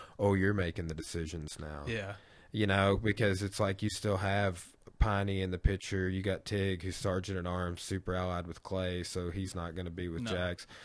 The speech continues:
Speaker 2: No.
Speaker 1: So really, you gotta ha-, y-, it's like, it's almost like a board of directors. Like,
Speaker 2: Mm-hmm.
Speaker 1: they vote on everything, all
Speaker 2: Oh,
Speaker 1: these
Speaker 2: yeah.
Speaker 1: serious club issues, and, um,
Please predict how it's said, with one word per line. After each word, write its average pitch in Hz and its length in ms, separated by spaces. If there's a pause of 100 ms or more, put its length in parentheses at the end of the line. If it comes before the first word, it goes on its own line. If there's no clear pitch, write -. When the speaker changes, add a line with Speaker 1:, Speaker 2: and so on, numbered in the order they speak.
(140)
Speaker 2:
No. 110 100
Speaker 1:
So 98 200
really, 107 400
you 98 180
gotta 95 360
ha-, 92 280
y-, 92 200
it's 95 240
like, 92 260
it's 104 160
almost 117 240
like 104 100
a 87 60
board 95 260
of 85 60
directors. 78 640
Like, - 140
Speaker 2:
Mm-hmm. 117 80
Speaker 1:
they 98 100
vote 95 320
on 87 140
everything, 92 800
all 82 140
Speaker 2:
Oh, - 40
Speaker 1:
these 92 160
Speaker 2:
yeah. - 60
Speaker 1:
serious 90 280
club 90 280
issues, 90 480 (480)
and, 87 500
um, 73 680